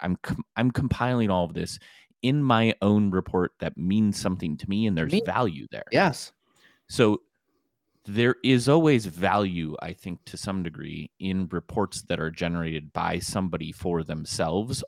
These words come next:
Speaker 1: or for a small group of people, and they belong on
Speaker 2: Yes.
Speaker 1: this far left of spectrum. And that, that
Speaker 2: Yes.
Speaker 1: spectrum is, is there,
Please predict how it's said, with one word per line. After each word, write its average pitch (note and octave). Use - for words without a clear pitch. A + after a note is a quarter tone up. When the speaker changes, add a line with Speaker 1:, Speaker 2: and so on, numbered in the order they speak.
Speaker 1:
or F#2
for E2
a E2+
small D#2+
group -
of -
people, C#3
and G#2
they C#3
belong G2+
on F#2+
Speaker 2:
Yes. F2+
Speaker 1:
this -
far E2+
left D#2+
of D#2+
spectrum. -
And F2+
that, F2
that F2
Speaker 2:
Yes. F#2
Speaker 1:
spectrum A2
is, F2+
is A#2+
there, D3